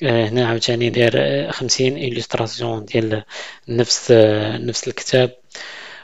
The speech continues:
و-، ومبدل كما شفتوا، آه، لوتور راه مبدل السميه. آه، بالنسبه لي انايا، آه،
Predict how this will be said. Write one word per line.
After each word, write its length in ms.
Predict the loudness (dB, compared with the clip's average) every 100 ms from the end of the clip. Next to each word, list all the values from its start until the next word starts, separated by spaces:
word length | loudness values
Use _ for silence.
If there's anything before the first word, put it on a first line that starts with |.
| _
و-، 340 | -6 -4 0 2
ومبدل 840 | 2 2 2 0 -2 2 2 2
كما 280 | 0 -2 0
شفتوا، 560 | -2 -2 0 0 0 -2
آه، 360 | 0 2 0 0
لوتور 460 | 2 4 4 2
راه 120 | 0 -4
مبدل 160 | -6 -8 -6
السميه. 600 | -6 -6 -6 -2 -2 -4 _
آه، 500 | 0 4 6 6 4
بالنسبه 420 | 2 -2 -2 4 6
لي 280 | 6 6
انايا، 500 | 4 4 4 4 0 -2
آه، 640 | 4 6 6 2 0